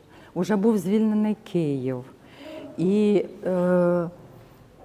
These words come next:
полк то рухався далі, але військову частину по якихось причинах залишили в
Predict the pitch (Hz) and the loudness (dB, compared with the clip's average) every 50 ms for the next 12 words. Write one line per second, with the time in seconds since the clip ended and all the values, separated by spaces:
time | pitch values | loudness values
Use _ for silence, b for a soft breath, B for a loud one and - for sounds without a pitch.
0 | - - - - 262 254 240 214 254 - - - - 208 190 226 226 - - 214 | -12 2 8 12 12 12 12 10 6 0 -4 2 4 4 6 6 4 4 4 2
1 | 175 - - - 185 151 147 202 226 262 330 330 262 - - - 175 175 180 185 | 2 2 2 0 0 2 4 4 4 4 4 2 0 0 0 0 0 2 2 2
2 | 190 180 170 180 175 - - - 208 214 202 185 185 180 - - 180 175 - - | 0 0 0 -2 -2 -4 -6 -2 0 2 2 2 0 -2 -2 -6 -6 -6 -8 -8
3 | 135 - 196 208 202 185 175 160 - 170 170 160 156 170 - 190 180 - - - | -4 -2 -2 -2 0 -2 -2 0 0 0 0 0 0 -2 -2 -2 -4 -4 -4 -6
4 | 165 160 - - 262 277 285 - - 139 139 156 160 - - 175 165 170 | -6 -4 -2 0 2 2 2 2 0 -2 -4 -4 -6 -6 -6 -6 -4 -6